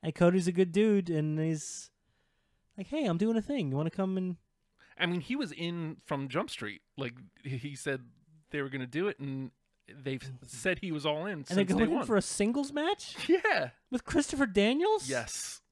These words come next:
Speaker 1: That's beautiful, dude.
Speaker 2: It's beautiful. Well, you know, he's gonna be safe with Daniels, first
Speaker 1: Yeah,
Speaker 2: of all.
Speaker 1: absolutely.
Speaker 2: And you know
Speaker 1: You
Speaker 2: that
Speaker 1: couldn't be in there with a better person.
Speaker 2: Nah, and you know that he'll probably work, like, ultra babyface, which
Speaker 1: Mm-hmm.
Speaker 2: means, you know,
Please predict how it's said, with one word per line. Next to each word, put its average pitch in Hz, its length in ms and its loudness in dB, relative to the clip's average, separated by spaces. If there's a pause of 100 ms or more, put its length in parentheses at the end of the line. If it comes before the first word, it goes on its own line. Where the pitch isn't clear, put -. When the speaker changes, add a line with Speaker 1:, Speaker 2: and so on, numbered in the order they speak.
(200)
Speaker 1:
That's - 160 -6
beautiful, 269 640 6
dude. 180 220 4
Speaker 2:
It's 320 80 0
beautiful. - 380 -10 (420)
Well, 180 180 0
you 165 120 -4
know, 160 160 2
he's 147 200 -4
gonna 151 160 -2
be 160 100 -8
safe - 520 -6
with 131 140 -8
Daniels, 127 440 -4
first 330 240 0
Speaker 1:
Yeah, 202 60 2
Speaker 2:
of 117 80 -2
all. 135 180 -2 (120)
Speaker 1:
absolutely. 254 540 2 (220)
Speaker 2:
And 139 160 2
you 143 60 0
know 139 280 2
Speaker 1:
You 135 60 2
Speaker 2:
that 135 240 2
Speaker 1:
couldn't 311 220 2
be 302 140 0
in 320 80 -2
there 302 120 2
with 220 120 0
a 220 40 -2
better 233 220 0
person. 247 360 -4
Speaker 2:
Nah, 113 380 -4
and 151 140 -8
you 151 60 -4
know 156 260 -2
that 139 240 -2 (220)
he'll 147 320 -14
probably 240 320 -6
work, 113 200 -10 (380)
like, 127 240 -12 (160)
ultra 131 260 -2
babyface, 113 540 -6
which - 140 -18
Speaker 1:
Mm-hmm. 117 40 -10
Speaker 2:
means, 127 500 -8
you 143 100 -12
know, 120 180 -12